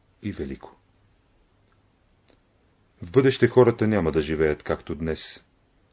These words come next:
Сега пътуваш и когато дойдеш до границата, веднага те питат къде е паспортът ти. Вземат паспорта ти, разглеждат чертите ти, дали отговарят на това, което е писано в него.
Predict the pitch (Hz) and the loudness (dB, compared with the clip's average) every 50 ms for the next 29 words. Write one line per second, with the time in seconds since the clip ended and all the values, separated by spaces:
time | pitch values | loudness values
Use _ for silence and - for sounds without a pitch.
0 | _ _ _ _ _ _ _ _ _ - - - 104 107 110 - 101 98 - - | _ _ _ _ _ _ _ _ _ -8 -4 -2 2 2 2 2 0 -2 0 0
1 | 117 107 127 123 - - - - 92 101 101 95 - 90 87 98 95 90 90 87 | 2 2 2 0 0 -8 -10 -4 0 0 0 0 0 -2 2 2 2 2 0 -4
2 | 80 90 92 82 98 95 104 104 107 101 - 104 - - 107 98 85 98 92 95 | -6 -6 -4 -2 0 0 0 0 -2 -4 -6 -10 -6 -6 -4 -2 0 0 0 2
3 | 95 104 98 104 101 - 98 - - 101 95 - 98 - - - 98 85 95 92 | 0 0 0 0 -2 -2 -4 -4 -4 -6 -4 -4 -6 -6 -4 -6 -2 -2 -2 -2
4 | 85 - 90 82 - - - 90 - - - 73 - - - - - _ _ _ | -2 -4 -8 -8 -8 -6 -6 -6 -6 -6 -12 -14 -12 -12 -14 -14 -14 _ _ _
5 | _ _ _ _ _ _ _ _ _ _ _ _ _ _ _ _ - 90 85 95 | _ _ _ _ _ _ _ _ _ _ _ _ _ _ _ _ -10 -2 2 2
6 | 98 92 90 - - 90 - - - 104 104 - 110 98 - - 110 110 104 95 | 2 2 2 0 -2 -4 -2 0 0 0 0 0 -2 -6 -4 -2 0 0 0 0
7 | 85 80 76 87 92 90 82 87 82 - - 90 85 - - 95 - 95 90 - | -2 -4 -2 0 0 0 -2 -4 -8 -6 -4 -6 -4 -4 -6 -8 -6 -6 -8 -6
8 | - 98 95 85 90 - 85 85 80 - - 90 80 85 82 - - - 82 73 | -8 -8 -6 -4 -4 -2 -2 -2 -4 -4 -6 -2 0 0 0 0 -2 -6 -10 -10
9 | - - 80 80 85 82 - 90 82 82 - 87 85 - 98 87 - - 69 69 | -6 -6 -4 -4 -4 -4 -4 -6 -6 -4 -6 -8 -8 -8 -10 -10 -10 -10 -12 -12
10 | - - 76 71 67 67 | -12 -12 -12 -12 -12 -14